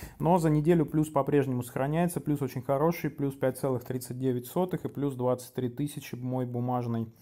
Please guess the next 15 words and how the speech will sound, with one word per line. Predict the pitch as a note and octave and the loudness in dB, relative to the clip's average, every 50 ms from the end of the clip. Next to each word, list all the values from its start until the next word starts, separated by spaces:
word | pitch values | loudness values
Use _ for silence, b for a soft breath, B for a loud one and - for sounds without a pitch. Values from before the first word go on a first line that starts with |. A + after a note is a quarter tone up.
| B B B B B B B B | B B B B B B B B
доход. | B B2+ B2 C3 C#3+ C#3+ - - D#3 B2+ A2+ | B 0 2 2 2 2 2 2 2 2 2
За | A#2 C3 C#3 C#3+ | 0 0 0 2
месяц | D3+ D#3+ F3+ F#3 F3+ - F3 D3+ - - - - - | 4 4 4 2 2 0 -2 -4 -4 -6 -10 -8 -8
более | C3 B2+ B2+ C3+ D3 D3+ C#3+ C3+ C3 B2+ | -8 -6 0 4 6 6 6 6 6 4
восьми | B2+ C3 B2+ - C#3+ C3 | 4 2 2 0 -4 -4
процентов | - - B2+ C3+ - - C#3+ C3+ C3 C#3 - - | -2 -2 -2 -2 -2 -2 -4 -4 -4 -4 0 2
роста | E3 F3 F#3 F#3+ F#3 - - C#3+ | 4 4 4 4 2 -2 -2 -2
и | C3+ C3 | -2 -2
тридцать | C3 C#3+ C#3+ C#3 C3+ - - | -2 -2 -4 -4 -4 -8 -10
четыре | - B2 - C#3 C3 C3 | -10 -8 -4 -4 -2 -2
тысячи | C3 C3 - E3 D#3+ - - - C#3+ | -2 -2 -2 -2 -2 -2 -4 -6 -6
четыреста | C3+ - B2+ - C3+ C#3 C#3 C3+ C3+ - - | -6 -8 -10 -6 -6 -4 -4 -4 -4 -2 -2
восемьдесят | B2+ A#2+ C3 B2+ - - C3 A#2+ A#2+ A#2+ A#2+ - A#2+ - | 0 0 0 -2 -2 -2 -4 -2 -4 -4 -4 -6 -10 -8
четыре | - - A#2 - B2+ C3 B2+ C3 | -8 -10 -6 -4 -2 0 0 0
рубля. | B2+ B2+ B2+ C3 A#2+ A2 G2 | 0 -2 0 0 0 0 -2